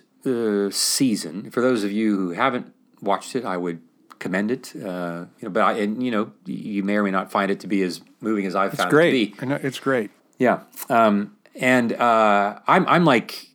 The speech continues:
Speaker 1: I'm, I'm, like, in my fourth time,
Speaker 2: Hmm.
Speaker 1: fourth or fifth time through, uh, and because I find these, some of these moments so poignant. And in the very first episode, just complete, I didn't see it coming.
Speaker 2: Yeah.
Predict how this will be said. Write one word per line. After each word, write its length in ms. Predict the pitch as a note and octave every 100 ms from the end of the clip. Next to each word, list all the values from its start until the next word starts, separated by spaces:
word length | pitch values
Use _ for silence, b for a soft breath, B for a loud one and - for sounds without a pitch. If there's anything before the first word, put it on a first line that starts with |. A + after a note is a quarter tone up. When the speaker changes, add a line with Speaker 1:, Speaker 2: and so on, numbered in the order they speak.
| _ -
Speaker 1:
I'm, 280 | B2+ C3 -
I'm, 400 | A#2+ C#3 A#2+ A2
like, 220 | A2 G#2
in 80 | G2+
my 180 | F#2+ E2+
fourth 300 | - A#2 -
time, 300 | G2+ F2+ F2
Speaker 2:
Hmm. 120 | A#2
Speaker 1:
fourth 180 | A#2 G#2+
or 40 |
fifth 180 | A2 G#2
time 180 | F#2+ E2+
through, 280 | - D#2+ - _ _ _ -
uh, 40 | -
and 500 | G2 G2+ G2+ G2+ A2
because 300 | A#2 B2+ B2
I 160 | A2
find 320 | G#2 A#2+ A#2
these, 200 | G#2+ G2+
some 160 | - B2
of 80 | A2
these 140 | G2
moments 320 | G2+ G#2 F#2+
so 100 | -
poignant. 440 | G2+ B2+ C3 G2 - B B
And 100 | B2
in 60 | A#2+
the 80 |
very 180 | A2+ D3+
first 300 | D3 D3 -
episode, 540 | C#3 - - D#2+ - _ _ _ _ _ _ _ _ _ _ _ _ -
just 260 | D#3+ D3+
complete, 640 | D3 - - - E3 E3 B2
I 80 |
didn't 260 | B2+ D3 C3
see 200 | - C3+
it 100 | G#2+
coming. 320 | - F#2+ - _ -
Speaker 2:
Yeah. 160 | B2+